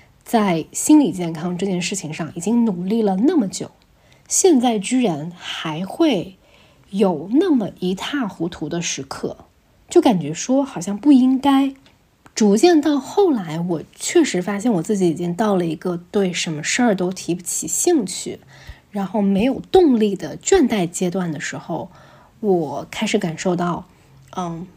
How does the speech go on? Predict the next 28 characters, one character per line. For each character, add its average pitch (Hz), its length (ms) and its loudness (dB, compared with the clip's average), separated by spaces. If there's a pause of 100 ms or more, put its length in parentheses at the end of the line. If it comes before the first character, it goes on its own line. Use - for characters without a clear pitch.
不 381 120 8
管 190 220 0
是 185 120 -2
积 285 200 2
极 208 160 -2
情 160 260 -10
绪 - 220 -8
还 180 180 -6
是 190 100 -6
消 294 280 0
极 214 100 0
情 165 220 -10
绪， - 300 -10 (440)
就 294 100 0
是 269 160 2
能 190 240 0
够 339 360 2 (840)
有 196 300 2
强 - 440 -2
烈 370 160 8
的 247 100 4
情 156 300 -6
绪， - 320 -10 (420)
至 403 180 8
少 196 340 -2
意 302 180 10
味 254 280 2
着 170 280 -6